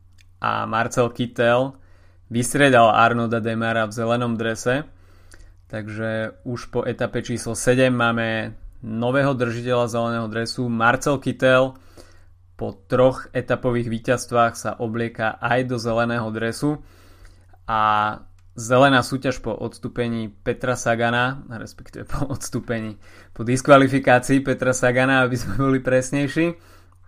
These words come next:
tak nabrala nový rozmer a Marcel Kittel sa zdá byť momentálne asi najväčší favorit, pretože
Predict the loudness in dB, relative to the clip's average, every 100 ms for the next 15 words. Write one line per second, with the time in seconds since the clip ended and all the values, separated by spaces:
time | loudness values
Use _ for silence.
0 | -20 -20 -20 -18 -8 2 4 8 10 10
1 | 10 8 8 8 6 6 4 0 -12 -20
2 | -20 -20 -20 -20 -20 -20 2 6 8 8
3 | 6 2 -6 2 6 6 6 2 2 0
4 | 4 6 6 4 0 -10 -20 -20 -6 -2
5 | 0 4 4 4 0 -4 -10 -8 -4 -4
6 | 0 2 2 0 -4 -6 -8 -10 -10 -8
7 | -10 -10 -8 -4 -4 -6 -10 -4 -2 -2
8 | -2 -6 -8 -12 -12 -12 -12 -12 -12